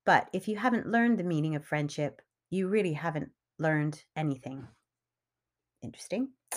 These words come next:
Uh, this one's Tennessee Williams. "Life is partly what we make it,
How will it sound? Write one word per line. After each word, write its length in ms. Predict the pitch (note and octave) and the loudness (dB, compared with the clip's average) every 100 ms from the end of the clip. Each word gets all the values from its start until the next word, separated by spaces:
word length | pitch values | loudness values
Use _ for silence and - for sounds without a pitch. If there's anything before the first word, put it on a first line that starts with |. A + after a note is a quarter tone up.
| - - - - - - | -14 -18 -18 -18 -20 2
Uh, 200 | G3 G3+ | 10 10
this 200 | G#3 C4 | 12 8
one's 200 | G#3+ G3 | 6 4
Tennessee 460 | - G3 F#3 - F#3 | 2 2 2 0 4
Williams. 600 | G3+ G3 C3+ B2 C#3 - _ _ _ - - | 8 8 8 2 -4 -10 _ _ _ -20 0
"Life 300 | G3+ B3 D4+ | 8 10 8
is 120 | C#4+ - | 2 2
partly 360 | D4+ - F3+ | 4 6 6
what 140 | F3+ D#3 | 4 4
we 100 | D#3+ | 4
make 320 | F#3 A3 D#3+ | 2 0 0
it, 260 | D3+ - | -2 -2